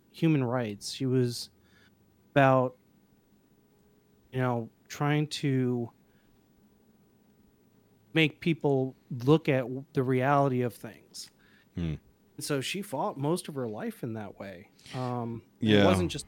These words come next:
Speaker 1: about, it wasn't just about her, her music or,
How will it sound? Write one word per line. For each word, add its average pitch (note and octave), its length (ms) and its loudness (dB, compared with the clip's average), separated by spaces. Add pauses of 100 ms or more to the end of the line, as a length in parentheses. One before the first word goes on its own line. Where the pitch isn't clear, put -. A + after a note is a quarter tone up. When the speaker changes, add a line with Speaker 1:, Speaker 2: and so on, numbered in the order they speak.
(100)
Speaker 1:
about, C#3+ 320 -6
it D#3 120 -4
wasn't F3+ 320 -2
just D#3 200 -8
about B2+ 340 -10 (180)
her, A#2 240 -8 (160)
her C3+ 220 -8
music B2+ 680 -4
or, G#2+ 320 -16